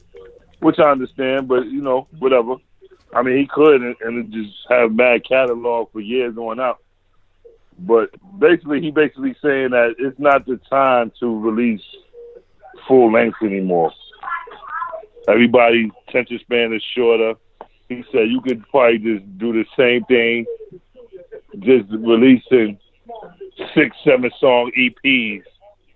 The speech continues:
every six months to a year. Every year you gotta, every six months you got a six song E P dropping. You know what I mean? If you look at Conway and thirty-eight Special and Benny the Butcher,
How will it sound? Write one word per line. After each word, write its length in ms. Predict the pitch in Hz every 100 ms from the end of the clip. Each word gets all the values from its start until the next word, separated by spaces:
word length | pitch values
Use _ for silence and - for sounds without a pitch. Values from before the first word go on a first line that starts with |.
| _ _ _ - _ -
every 340 | 120 120 120 -
six 240 | 143 120 127
months 260 | 123 120 - -
to 160 | 120
a 20 |
year. 400 | 113 117 123 92 - _ - - - - _ -
Every 280 | 123 127 117
year 320 | 120 123 110
you 160 | 110
gotta, 340 | 113 110 104 98 _ _ _ 120
every 300 | 143 135 -
six 240 | 139 -
months 320 | 131 131 110 123
you 60 |
got 200 | 131 110
a 80 | 110 - -
six 200 | 135 -
song 320 | 131 113 110
E 260 | 113 120 -
P 180 | 120 110
dropping. 440 | 90 101 85 - _ _ _ _ _ _ _ _ _ _ _ 117
You 80 |
know 60 | 123
what 100 | 117
I 20 |
mean? 220 | 117 120
If 40 | 120
you 80 | 151
look 220 | 139 123
at 180 | 120 -
Conway 640 | 131 135 139 123 131 131
and 140 | 110 139
thirty-eight 480 | 135 120 127 123
Special 520 | - - 127 123 - 107
and 120 | 101
Benny 240 | 135 127
the 80 | 113
Butcher, 500 | 101 151 151 120